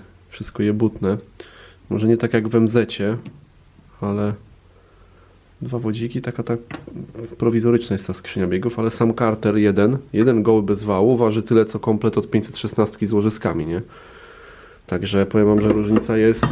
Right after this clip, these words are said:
i ogólnie sam silnik, moment, sorry, tak jest mi tu ciężko jedną ręką operować, zobaczcie sobie, no, porównując do szesnastki, to jest jak,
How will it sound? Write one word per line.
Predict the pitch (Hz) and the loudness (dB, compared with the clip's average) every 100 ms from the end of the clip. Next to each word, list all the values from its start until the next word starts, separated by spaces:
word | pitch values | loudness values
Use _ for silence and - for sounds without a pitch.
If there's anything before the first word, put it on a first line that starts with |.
| - | 0
i | 110 107 - - - - - - - - - - - - - - - | 0 -2 -4 -8 -8 -8 -14 -20 -20 -14 -12 -12 -2 0 0 -10 -14
ogólnie | 123 131 117 113 | -12 -8 -6 -6
sam | - 107 | -4 -6
silnik, | - - 110 107 104 - - - - - - - - - | -4 0 4 4 2 -6 -14 -14 2 2 2 -6 -12 -14
moment, | - - 90 - | -8 -8 -8 -10
sorry, | - 95 92 | -6 -4 -4
tak | 92 - | -10 -14
jest | - 101 | -12 -12
mi | |
tu | - - | -8 -6
ciężko | 101 98 - | -6 -8 -8
jedną | 98 98 98 | -8 -8 -8
ręką | 95 107 - 110 - - - - - - - | -10 -10 -10 -10 -12 -18 -20 -20 -20 -20 -18
operować, | - 98 113 110 - | -10 -8 -8 -8 -8
zobaczcie | 107 104 - - | -8 -8 -10 -16
sobie, | - - 120 - 110 127 - | -16 -16 -14 -12 -12 -12 -12
no, | - - | -12 -10
porównując | 120 113 113 110 107 | -10 -8 -8 -8 -10
do | |
szesnastki, | 104 104 - 104 98 - 107 | -14 -16 -10 -10 -10 -14 -14
to | 98 | -12
jest | 95 - | -12 -12
jak, | 95 92 | -14 -14